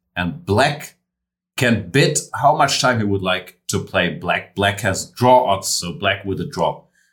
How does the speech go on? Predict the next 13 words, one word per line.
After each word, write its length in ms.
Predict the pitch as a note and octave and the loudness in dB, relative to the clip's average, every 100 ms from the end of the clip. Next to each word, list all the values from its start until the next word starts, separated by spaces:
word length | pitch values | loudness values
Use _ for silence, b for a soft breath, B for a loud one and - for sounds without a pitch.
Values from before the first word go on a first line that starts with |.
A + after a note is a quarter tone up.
| _ - | _ 0
wins 280 | G#2+ D3 B2 | 4 4 2
the 60 | |
match, 460 | A2 G#2 G2+ - - _ _ _ _ _ _ | 2 0 0 -6 -10 _ _ _ _ _ _
and 220 | E2+ E2 E2+ | -6 -4 -6
Nakamura 600 | - G#2 A2+ A2 F#2+ - _ | -2 0 2 2 -2 -12 _
bid 180 | A#2+ A#2 - - _ _ _ - | -2 0 -2 -6 _ _ _ 0
eight 260 | D3+ D#3 D3 | 0 0 -4
minutes, 500 | D#3 D#3 - - - | -2 -2 -2 -4 -4
fifty-nine 420 | E3 D#3 C#3 D3 C#3+ | -2 0 2 2 2
seconds. 600 | E3+ E3+ G3 - - _ _ _ _ _ _ _ _ _ _ _ - | 0 2 2 0 -8 _ _ _ _ _ _ _ _ _ _ _ 0
Magnus 280 | C3+ C#3+ | 2 2
Carlsen 320 | C#3+ D#3 D3 C#3+ | 2 2 2 2
bid 200 | D3+ | 2